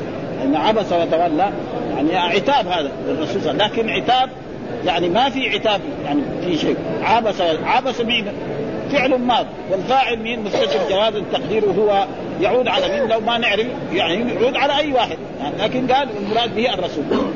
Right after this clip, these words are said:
يعني، ما قال: "عبست" أو "أيها النبي عبست"، زي ما في البدر: "يا أيها النبي لم تحرم"،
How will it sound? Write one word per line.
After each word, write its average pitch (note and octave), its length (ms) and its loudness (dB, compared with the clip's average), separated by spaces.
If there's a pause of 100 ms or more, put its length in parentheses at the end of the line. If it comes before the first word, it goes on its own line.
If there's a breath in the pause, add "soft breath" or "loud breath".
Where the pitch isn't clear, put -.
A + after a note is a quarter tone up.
يعني، - 140 2
ما F3+ 100 4
قال: A#3+ 280 2
"عبست" G3 480 0 (680)
أو E3+ 200 2
"أيها G#3+ 280 2
النبي F#3+ 360 -2
عبست"، F3 540 0
زي G3 80 2
ما F#3+ 120 2
في F3 120 -2
البدر: D#3+ 260 0 (360)
"يا F3 200 4
أيها F#3 240 2
النبي E3+ 400 0
لم F3+ 160 2
تحرم"، E3+ 520 0